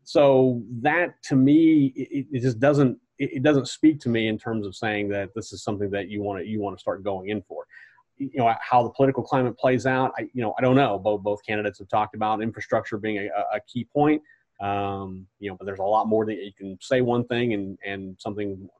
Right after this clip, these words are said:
different winds up happening, as it always does in, in politics. So, um, political, politicalness aside, uh, you know, right now Vulcan is, is,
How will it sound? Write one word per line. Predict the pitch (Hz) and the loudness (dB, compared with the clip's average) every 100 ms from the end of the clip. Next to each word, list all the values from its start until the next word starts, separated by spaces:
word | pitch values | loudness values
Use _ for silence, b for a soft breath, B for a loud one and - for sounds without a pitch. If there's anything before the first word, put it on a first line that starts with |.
| 104 | -6
different | 117 110 104 110 | -6 -4 -6 -2
winds | 110 110 | 0 0
up | 107 | -2
happening, | 117 110 98 92 98 | -2 -2 -4 -10 -10
as | 98 | -8
it | 95 | -8
always | 98 101 92 | -6 -8 -2
does | 101 95 | -2 -2
in, | 92 101 | -14 -12
in | 101 | -14
politics. | - 135 101 90 - - | 0 0 0 -4 -16 -4
So, | 107 101 b b b _ | -2 -2 b b b _
um, | 101 98 95 92 _ | -6 -6 -8 -12 _
political, | 160 147 143 135 - | 2 4 4 2 2
politicalness | 139 175 143 131 123 | 2 4 4 2 2
aside, | 107 143 123 95 73 71 _ _ _ _ 110 | -4 0 0 -2 -8 -14 _ _ _ _ -2
uh, | 104 95 87 | 0 0 -4
you | 101 | -6
know, | 107 95 _ | -8 -8 _
right | 104 117 117 | 0 0 2
now | 113 104 | 0 4
Vulcan | 117 123 117 107 | 2 4 2 0
is, | 104 98 - | -2 -6 -12
is, | 104 98 | -12 -12